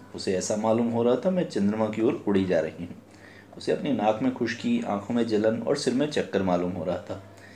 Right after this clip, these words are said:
कोई दे-, बात ध्यान में आते ही भूल जाती और बहुत याद करने पर भी याद ना आती थी। एक बार घर की याद आ गई, रोने लगी।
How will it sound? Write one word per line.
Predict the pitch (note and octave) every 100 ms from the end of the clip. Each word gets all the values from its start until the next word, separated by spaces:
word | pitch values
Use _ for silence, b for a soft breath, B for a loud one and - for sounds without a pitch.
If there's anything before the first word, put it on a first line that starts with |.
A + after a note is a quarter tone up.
| B B -
कोई | D#3+
दे-, | A2+ G#2+
बात | G#2+ A#2+ A2
ध्यान | A2+ B2+
में | B2+
आते | F2 -
ही | F#2
भूल | F#2+ G2 F2+
जाती | F2+ F2+ F#2+ F#2+ - B B B B B
और | D#3+
बहुत | D#3+ F3+ F3+
याद | A#2+ A#2+
करने | - C3 C3
पर | A#2+
भी | F3+ D3+
याद | F#2 F#2
ना | F#2
आती | E2+ E2+
थी। | E2+ F2 - - B B B B B A2
एक | C3
बार | F3 -
घर | G#2+ -
की | C3+ C#3
याद | C3+ C3+
आ |
गई, | C#3 E3
रोने | G#2 F#2 F2
लगी। | E2 E2+